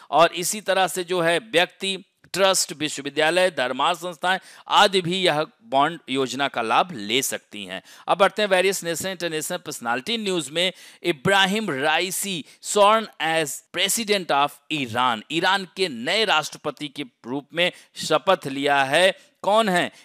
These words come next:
रेडिकल फॉर्मर जुडिशियल चीफ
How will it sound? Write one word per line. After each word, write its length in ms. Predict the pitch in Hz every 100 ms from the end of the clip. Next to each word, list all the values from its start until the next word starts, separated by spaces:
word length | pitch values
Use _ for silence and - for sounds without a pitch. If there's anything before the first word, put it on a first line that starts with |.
| -
रेडिकल 540 | 180 233 233 214 233
फॉर्मर 500 | 202 190 202 208 202 151
जुडिशियल 640 | 160 165 190 - 208 202 151
चीफ 400 | - 220 240 -